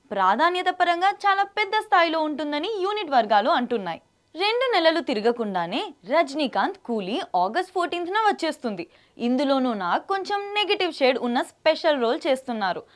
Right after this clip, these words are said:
అంటే, అటు అల్లుడు ధనుష్ సినిమా, ఇటు మామ రజనీ మూవీ, రెండిట్లోనూ నాగార్జున నటించడం విశేషం. అది కూడా ఒకే ఏడాది తక్కువ గ్యాప్తో రెండు మూవీస్ రిలీజ్కు సిద్ధం అవ్వడం వెరైటీ.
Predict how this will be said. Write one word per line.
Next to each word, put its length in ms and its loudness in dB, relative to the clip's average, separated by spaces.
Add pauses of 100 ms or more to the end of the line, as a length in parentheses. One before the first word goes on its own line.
(200)
అంటే, 420 -4 (180)
అటు 320 -2
అల్లుడు 300 2
ధనుష్ 460 -2
సినిమా, 480 -8 (300)
ఇటు 200 0
మామ 200 2 (180)
రజనీ 260 0
మూవీ, 320 -4 (280)
రెండిట్లోనూ 760 -2
నాగార్జున 640 2
నటించడం 520 -4 (180)
విశేషం. 480 2 (440)
అది 260 4
కూడా 480 4 (120)
ఒకే 480 4
ఏడాది 360 4
తక్కువ 440 0
గ్యాప్తో 520 2
రెండు 420 -4
మూవీస్ 440 -2
రిలీజ్కు 380 0
సిద్ధం 320 -2
అవ్వడం 300 -2
వెరైటీ. 580 0